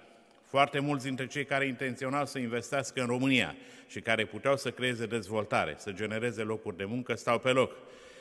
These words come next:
Decizia e amânată și în pericol din cauza bulversării sistemului fiscal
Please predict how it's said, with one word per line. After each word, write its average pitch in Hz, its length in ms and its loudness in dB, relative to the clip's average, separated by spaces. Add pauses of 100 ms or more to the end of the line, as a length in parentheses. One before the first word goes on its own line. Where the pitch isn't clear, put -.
(120)
Decizia 117 540 -2
e 131 120 6
amânată 123 520 2
și - 140 -10
în 107 80 -4
pericol 117 420 -2
din 110 160 -6
cauza 120 320 -2
bulversării 120 680 -2
sistemului 113 460 -4
fiscal 131 600 0